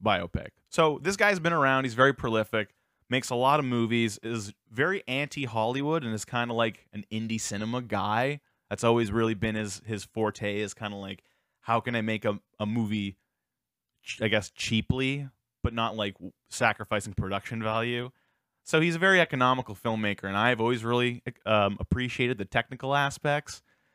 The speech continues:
But I know watching this film, you obviously didn't care because you're not familiar with his work, but I also know that he has the tendency to be a little, uh, cold, I guess, when it comes to the way he shoots his movies. So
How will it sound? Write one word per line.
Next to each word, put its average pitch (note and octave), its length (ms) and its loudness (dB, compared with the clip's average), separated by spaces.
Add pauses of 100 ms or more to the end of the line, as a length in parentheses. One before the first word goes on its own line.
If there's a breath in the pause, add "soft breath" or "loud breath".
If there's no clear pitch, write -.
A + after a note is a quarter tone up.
(440)
But B2 140 2
I B2 80 2
know C3+ 320 6
watching A#2 540 4
this A#2+ 160 -2
film, G#2+ 520 0 (600)
you C3+ 260 4
obviously A2+ 460 4 (240)
didn't G#2 220 2
care G2+ 420 0 (100)
because G2 280 -6
you're G2+ 100 -4
not G2 140 -4
familiar F#2+ 260 -6
with F#2+ 140 -8
his F#2 120 -10
work, F#2+ 400 -2
but G2 200 -4 (120)
I A2+ 120 6
also B2 280 4
know A2 240 4
that G2 220 0
he A2 140 -2
has A#2 200 2
the G#2 100 -8
tendency A2+ 520 -2
to G2+ 100 -8
be G2 160 -6
a G2 60 -2
little, G2+ 380 -2 (760)
uh, G2 240 -6
cold, D3+ 500 0
I D3+ 140 6
guess, E3+ 460 2 (200)
when C#3+ 140 0
it C#3+ 60 -4
comes C#3 260 2
to C3 80 -8
the A#2+ 80 2
way B2 160 8
he A#2 140 2
shoots - 280 2
his A2+ 160 -2
movies. C3 540 0 (680)
So G#2+ 640 4